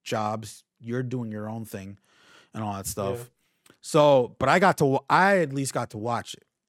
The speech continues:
Speaker 1: and everything. So, it's a, it was a two-day event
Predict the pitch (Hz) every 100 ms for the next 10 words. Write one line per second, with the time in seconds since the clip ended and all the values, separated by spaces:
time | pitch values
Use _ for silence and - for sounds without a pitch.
0 | _ _ _ _ _ _ _ _ _ -
1 | 131 120 113 101 82 _ _ - - 196
2 | 175 113 _ _ _ _ _ _ - 135
3 | 127 139 143 131 - 190 196 180 160 131
4 | 104